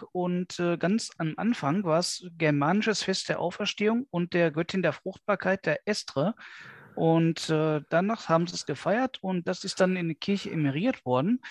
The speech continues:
Und, äh, irgendwann hat man ein Symbol dazu gebraucht und ja, da hat man zum Beispiel die Eier genommen, weil daraus entsteht halt Leben.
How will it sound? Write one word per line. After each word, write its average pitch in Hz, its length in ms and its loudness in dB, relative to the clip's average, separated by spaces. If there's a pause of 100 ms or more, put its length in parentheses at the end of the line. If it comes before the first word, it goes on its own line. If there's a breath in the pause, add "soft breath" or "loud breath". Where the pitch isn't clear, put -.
(400 loud breath)
Und, 156 600 0
äh, 156 400 2 (100)
irgendwann 196 460 2
hat - 160 -4
man 180 440 -2
ein 151 40 2
Symbol 156 440 0
dazu 147 380 0
gebraucht 160 540 0 (180)
und 165 500 -2 (560 loud breath)
ja, 190 200 4
da 143 80 6
hat 143 160 0
man 175 140 2
zum 165 160 -2
Beispiel 170 300 0
die - 120 -10
Eier 143 240 0
genommen, 208 500 0
weil 135 360 2 (480)
daraus 175 500 2
entsteht 165 600 0
halt 190 240 0
Leben. 147 580 2